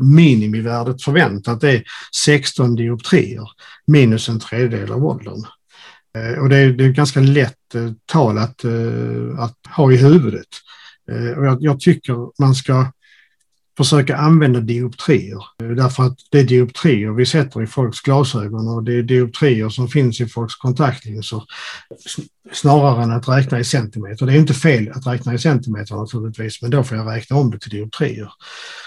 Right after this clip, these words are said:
Så att, ehm, det är så att jag har gjort, eh, ett litet program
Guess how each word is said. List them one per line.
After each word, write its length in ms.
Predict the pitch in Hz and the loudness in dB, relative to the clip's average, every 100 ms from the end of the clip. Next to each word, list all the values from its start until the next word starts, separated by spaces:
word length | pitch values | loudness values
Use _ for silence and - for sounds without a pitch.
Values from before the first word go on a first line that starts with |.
| - _ | -20 _
Så 140 | - | -6
att, 220 | 123 117 | -6 -4
ehm, 520 | 127 120 120 120 120 117 - _ _ _ _ _ _ _ _ _ _ - - | -6 -4 -4 -4 -6 -8 -14 _ _ _ _ _ _ _ _ _ _ -18 -6
det 80 | 147 | 2
är 40 | 151 | 4
så 120 | 160 | 4
att 120 | 123 | 2
jag 160 | 151 139 | 2 2
har 160 | 131 | 4
gjort, 380 | 156 180 - - | 4 2 0 -8
eh, 600 | 127 123 120 123 - - | -4 -2 -4 -6 -10 -10
ett 80 | 131 | -4
litet 320 | 135 131 127 | -2 -2 -2
program 580 | 135 135 156 110 107 113 | 2 4 4 2 -2 -8